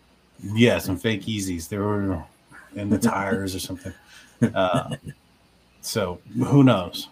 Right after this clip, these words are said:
Uh, Mikey S comes in with five fifty super chat. My theory is that they had no idea W T F to do. Uh, they left all those parked for weeks with snow on them and every pass, person walking past them with no concern. Yeah, I mean, it's true.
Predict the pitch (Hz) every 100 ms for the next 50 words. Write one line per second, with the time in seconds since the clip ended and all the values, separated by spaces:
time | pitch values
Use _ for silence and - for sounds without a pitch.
0 | - 107 107 104 110 127 127 123 117 -
1 | 110 110 98 113 104 101 95 - 98 113
2 | 101 101 117 113 104 101 104 104 101 104
3 | 101 - _ _ _ - - 104 98 98
4 | 107 104 104 101 - 104 101 104 98 -
5 | 107 98 95 107 113 113 110 110 - _
6 | - 104 104 104 101 104 110 107 107 113
7 | - 104 104 98 - 104 101 - 98 104
8 | 98 - - 95 - 110 104 101 101 101
9 | 98 92 92 95 - 101 95 - - 107
10 | - 95 92 - 87 95 90 - 92 87
11 | - 92 - - - - - _ _ _
12 | _ _ _ _ _ _ _ _ _ _
13 | _ _ _ _ _ _ - 147 117 -
14 | - - 127 131 127 127 - 107 95